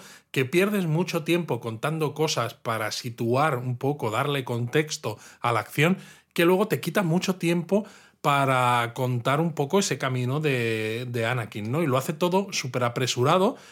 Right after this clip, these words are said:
que a veces dices, "Bueno, vale, me estoy saltando cosas que a veces en las películas, eh, esto, esto ocurre", pero es que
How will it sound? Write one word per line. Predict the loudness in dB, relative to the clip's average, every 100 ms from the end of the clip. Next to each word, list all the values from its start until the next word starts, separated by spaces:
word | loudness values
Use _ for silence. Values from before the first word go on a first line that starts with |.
| -8
que | -4
a | -2
veces | -2 -2
dices, | -2 -4 -4
"Bueno, | -2 -4
vale, | -2 -4 -6
me | -8 -12
estoy | -8 -6
saltando | -4 -4 -4 -4 -4
cosas | -4 -4 -6
que | -6 -6 -6 -6
a | -8
veces | -6 -6
en | -4
las | -6
películas, | -6 -8 -4 -4 -4 -6
eh, | -8 -10 -12 -12
esto, | -14 -14
esto | -16 -2 -2
ocurre", | 0 0 0 -4 -12 -20 _ _
pero | -4 -2
es | -2
que | -4 -6 -8